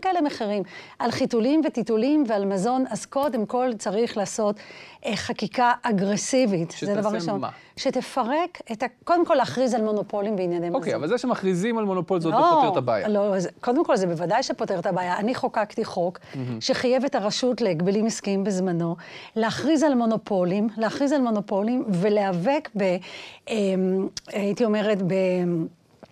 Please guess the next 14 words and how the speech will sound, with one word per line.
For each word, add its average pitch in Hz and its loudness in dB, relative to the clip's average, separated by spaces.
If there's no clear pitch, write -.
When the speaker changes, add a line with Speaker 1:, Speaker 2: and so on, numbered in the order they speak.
Speaker 1:
אה, 190 0
ב-, 208 2
בסוג 277 -2
של 330 2
מחירים 247 2
טורפניים, 220 2
אני 175 0
קוראת 175 0
לזה. 175 0
אני 165 -2
חושבת 196 -4
שזו 185 0
אולי 185 2
הדרך 175 -2